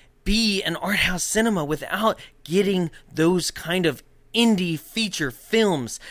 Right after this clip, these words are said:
such as Moonlight, which was Academy Award winner,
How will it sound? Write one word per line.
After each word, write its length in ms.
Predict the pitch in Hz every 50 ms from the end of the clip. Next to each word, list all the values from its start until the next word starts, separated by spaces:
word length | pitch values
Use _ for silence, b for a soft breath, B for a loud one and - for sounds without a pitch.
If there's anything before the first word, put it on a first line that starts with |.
| B B
such 400 | B - - - 208 185 - -
as 200 | 170 156 131 - - B B B B
Moonlight, 880 | B 143 151 165 190 214 226 220 202 180 165 147 127 110 101 - - - B B B B
which 240 | B 143 151 - -
was 220 | 156 151 139 - - -
Academy 600 | 131 - - - - 208 220 240 247 233 214 196
Award 560 | 156 127 131 147 170 190 202 196 175 147 131 b b b b b b b
winner, 500 | 127 143 180 208 208 185 135 104 87 -